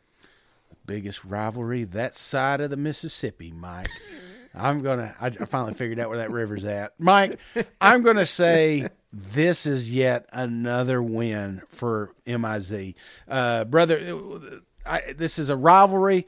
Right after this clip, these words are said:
that, that Arkansas will not accept, but it's one that Mizzou keeps winning. So,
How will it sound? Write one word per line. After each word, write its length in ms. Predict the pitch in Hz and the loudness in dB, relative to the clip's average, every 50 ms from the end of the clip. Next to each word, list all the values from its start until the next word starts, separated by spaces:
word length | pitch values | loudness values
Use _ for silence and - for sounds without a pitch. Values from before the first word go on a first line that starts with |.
| - - - _ _ - | -8 -20 -20 _ _ 0
that, 360 | 135 139 135 131 127 117 110 120 | 2 2 4 2 2 -2 -2 -2
that 220 | 131 123 120 117 - | -2 0 -2 -2 2
Arkansas 640 | 123 156 185 185 - 175 160 - - 180 175 170 160 | 8 8 8 8 6 0 0 4 6 8 8 8 6
will 240 | 156 143 143 151 147 | 6 4 2 2 2
not 560 | 143 147 151 156 147 143 135 - - - - - _ - - _ | 2 2 4 4 2 0 -2 -4 -10 -16 -16 -16 _ -20 -20 _
accept, 640 | - 131 - - - - 190 208 220 - - - - _ _ _ - - - _ _ _ | -10 -6 -2 0 2 6 6 6 6 6 2 -4 -18 _ _ _ -20 -20 -20 _ _ _
but 160 | - 131 135 135 | -2 0 0 0
it's 140 | 120 - | -2 -4
one 300 | 123 127 160 175 180 175 | -2 0 2 4 4 4
that 140 | 175 147 120 | 2 0 -2
Mizzou 420 | 117 135 131 120 113 147 165 175 160 | -4 -6 -6 -2 0 2 2 2 0
keeps 320 | - - 170 170 - - | -2 -4 -4 -4 -4 -8
winning. 400 | 120 139 143 131 120 104 95 90 92 | -6 -4 -2 -2 -2 -4 -6 -8 -8
So, 460 | - - 147 131 123 123 120 117 107 | -2 0 2 2 2 2 0 -2 -6